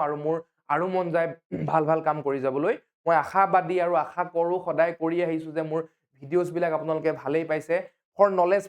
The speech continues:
পাৰপজ, মই জ্ঞানৰ কাৰণে, যদি কোনোবাই নাজানে বা বিশেষকৈ আমাৰ গাঁৱলীয়া মানুহখিনিয়ে সম্পূৰ্ণভাৱে জ্ঞান নাথাকে বা নাজানে, কিছুমান ভুল ধাৰণা থাকে, সেই ভুল ধাৰণা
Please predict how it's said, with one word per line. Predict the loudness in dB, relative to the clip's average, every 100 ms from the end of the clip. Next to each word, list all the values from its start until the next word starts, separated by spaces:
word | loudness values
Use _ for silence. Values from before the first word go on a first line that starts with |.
| 0
পাৰপজ, | 0 -2 -6 -2
মই | -2 0 0
জ্ঞানৰ | 0 2 2 2
কাৰণে, | 2 2 0 -2
যদি | -2 -4
কোনোবাই | -4 0 0 0
নাজানে | -2 0 0 0 -2
বা | -4
বিশেষকৈ | -4 -12 -10 -6
আমাৰ | -4 -4 -6 _ _ -2
গাঁৱলীয়া | 0 2 0 0
মানুহখিনিয়ে | -2 -2 -4 -4 -4
সম্পূৰ্ণভাৱে | -8 -8 -6 -6 -6 -6 -8 -10 _ _ -2
জ্ঞান | 0 0 0
নাথাকে | -2 -4 -2 0
বা | 0 2
নাজানে, | 2 2 0 -2
কিছুমান | -6 -6 -4
ভুল | -4 -4 -2
ধাৰণা | -2 -2 -4
থাকে, | -4 -6 -6 _ _ -6
সেই | -6 -4
ভুল | -4 -4 -2
ধাৰণা | -2 0